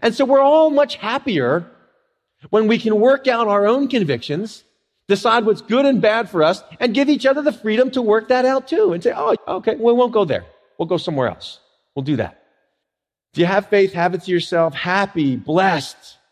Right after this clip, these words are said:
living on a higher plane is really what that word means, is he who does not condemn himself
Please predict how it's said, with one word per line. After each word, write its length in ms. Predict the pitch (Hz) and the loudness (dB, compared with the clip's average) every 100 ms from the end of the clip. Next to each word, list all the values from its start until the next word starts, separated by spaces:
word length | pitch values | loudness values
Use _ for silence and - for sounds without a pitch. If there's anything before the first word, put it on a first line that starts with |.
| - | -6
living 420 | 147 214 214 220 | 0 0 0 0
on 160 | 202 190 | 2 0
a 80 | 156 | -2
higher 600 | 131 180 190 196 190 180 | -4 -2 0 2 0 -2
plane 580 | - 165 185 208 151 | -4 -2 2 2 2
is 160 | 120 113 | -2 -2
really 160 | 151 139 | 0 0
what 160 | 135 | 0
that 180 | 131 120 | -2 -2
word 240 | 127 123 | -4 -4
means, 400 | 135 165 127 131 _ _ _ _ _ _ - | -4 -6 -6 -10 _ _ _ _ _ _ -4
is 220 | 139 - | -4 -2
he 180 | 180 175 | 0 2
who 160 | 165 | 2
does 200 | 123 113 | 0 -6
not 340 | 127 151 160 - | -4 -4 -4 -8
condemn 280 | 160 147 | -4 -2
himself 460 | 151 139 135 123 117 | -2 -4 -4 -4 -6